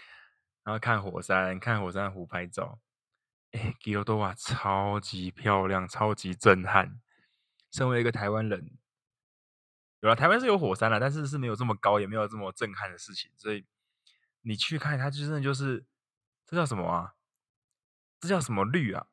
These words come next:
啊，土耳其蓝啊。它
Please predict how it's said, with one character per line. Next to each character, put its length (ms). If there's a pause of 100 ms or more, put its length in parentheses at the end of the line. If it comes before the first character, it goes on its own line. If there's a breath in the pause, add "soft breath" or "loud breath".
啊， 100 (340)
土 200
耳 120
其 240
蓝 340
啊。 140 (720)
它 120